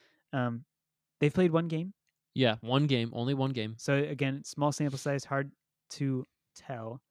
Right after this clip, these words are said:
Speaker 2: And it's hard to tell with this Tacoma team.
Speaker 1: Yeah, 'cause
Speaker 2: They seem
Speaker 1: Tacoma
Speaker 2: to be
Speaker 1: seems really
Speaker 2: be
Speaker 1: strong.
Speaker 2: playing well.
Speaker 1: Yeah. Um, but they lost to Tacoma, one nil.
Speaker 2: Yep.
Speaker 1: Um, pretty devastating news. Adam John came off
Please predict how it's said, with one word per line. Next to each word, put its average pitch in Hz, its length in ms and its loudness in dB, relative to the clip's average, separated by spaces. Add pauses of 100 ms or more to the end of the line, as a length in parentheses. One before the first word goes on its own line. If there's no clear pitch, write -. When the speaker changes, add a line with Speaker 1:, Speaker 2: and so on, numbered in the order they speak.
Speaker 2:
And 127 100 -2
it's 127 80 -6
hard 175 160 -4
to 190 60 -10
tell 160 220 -2
with 131 120 -2
this 123 260 -6
Tacoma 113 360 -8
team. 98 240 -14 (360)
Speaker 1:
Yeah, 185 200 -2 (100)
'cause 143 120 -8
Speaker 2:
They - 100 -2
seem 220 180 2
Speaker 1:
Tacoma 180 60 0
Speaker 2:
to 190 60 0
be 185 100 0
Speaker 1:
seems 180 100 -2
really 202 240 2
Speaker 2:
be - 40 -2
Speaker 1:
strong. 156 420 -2
Speaker 2:
playing 170 300 -4
well. 123 320 2
Speaker 1:
Yeah. 143 220 -6 (600)
Um, 151 420 8 (100)
but 156 280 8
they 156 120 6
lost 190 340 2
to 170 60 -12
Tacoma, 143 460 -4
one 135 180 -2
nil. 101 220 -10 (320)
Speaker 2:
Yep. 104 200 -4 (680)
Speaker 1:
Um, 135 540 0 (220)
pretty 180 180 2
devastating 151 520 2
news. 135 480 0
Adam 131 320 -2
John 127 240 -2
came 127 260 -8
off 123 360 -6